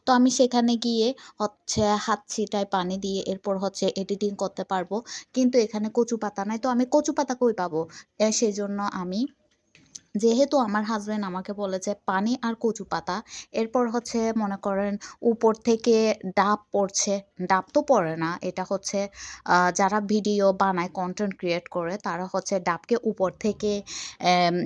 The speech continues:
ফেলে এরপর হচ্ছে বিভিন্ন স্টাইলে হচ্ছে ভিডিও এডিটিং করে,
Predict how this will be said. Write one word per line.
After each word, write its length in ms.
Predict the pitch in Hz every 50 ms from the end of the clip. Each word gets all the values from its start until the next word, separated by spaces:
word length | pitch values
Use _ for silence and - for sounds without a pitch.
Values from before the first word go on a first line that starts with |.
| 180 - 196 190 -
ফেলে 280 | - 277 277 294 302 285 233 208
এরপর 240 | 226 240 - 269 247 247
হচ্ছে 240 | 233 240 233 - 247 220
বিভিন্ন 360 | 202 196 196 220 220 220 226 220 220
স্টাইলে 360 | 220 - - 214 196 190 196 202
হচ্ছে 300 | - 208 - - - 196
ভিডিও 340 | 185 190 196 196 196 190 190 - -
এডিটিং 400 | 170 165 - 180 175 190 180 185 185
করে, 280 | - 185 170 165 170